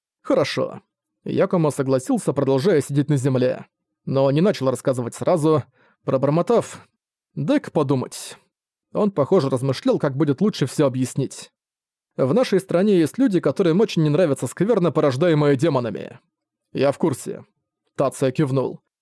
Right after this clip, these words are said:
"Нет, я сейчас говорю о неизвестной тебе организации". Якума с горькой улыбкой покачал головой. "А люди, состоящие в этой организации, не занимают никаких постов в правительстве. У них нет официального статуса,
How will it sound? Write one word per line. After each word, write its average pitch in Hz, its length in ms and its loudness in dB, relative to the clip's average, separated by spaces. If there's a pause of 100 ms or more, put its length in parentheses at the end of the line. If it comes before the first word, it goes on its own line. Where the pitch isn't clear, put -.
(240)
"Нет, 170 380 2
я 170 160 4
сейчас 190 240 -4
говорю 147 320 2
о 156 40 4
неизвестной 143 520 2
тебе 180 200 2
организации". 135 840 0 (600)
Якума 160 500 0
с 127 60 -6
горькой 156 320 0
улыбкой 160 380 2
покачал 143 420 -2
головой. 127 600 0 (460)
"А 131 140 0
люди, 170 200 2
состоящие 151 600 0
в 143 60 -2
этой 156 120 0
организации, 139 540 0
не 160 80 2
занимают 160 440 2
никаких 135 340 -4
постов 143 300 -2
в - 20 -20
правительстве. 147 720 -2 (240)
У 302 80 0
них 254 180 2
нет 151 120 0
официального 135 520 0
статуса, 156 560 0